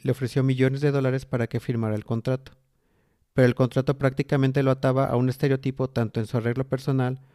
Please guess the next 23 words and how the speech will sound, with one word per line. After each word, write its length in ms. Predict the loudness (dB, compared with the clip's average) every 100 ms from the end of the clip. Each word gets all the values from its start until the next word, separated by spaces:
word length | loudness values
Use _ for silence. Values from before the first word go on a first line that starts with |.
| _ _
forma 380 | 2 4 4
de 100 | 4
vestir 440 | 2 0 -2 -2 -2
y 80 | -4
hasta 200 | -4 -2
manera 340 | -2 0 -2
de 60 | -2
hablar. 340 | -4 -6 -8 _ _ _ _ _ _ -4
Y 120 | -2
por 180 | 2 2
eso 180 | 2 0
fue 200 | 0 0
que 120 | 0
rechazó 400 | 0 -2 0 0
el 80 | 0
contrato 380 | -2 -2 -2
millonario, 560 | -2 -2 0 0 -2 -10 _ _ _ _ _ _ _
de 120 | 0
acuerdo 300 | 2 2 0
con 120 | 0 -2
su 140 | -2
propia 280 | -4 -2 -2
narración. 460 | -2 -6 -6 -8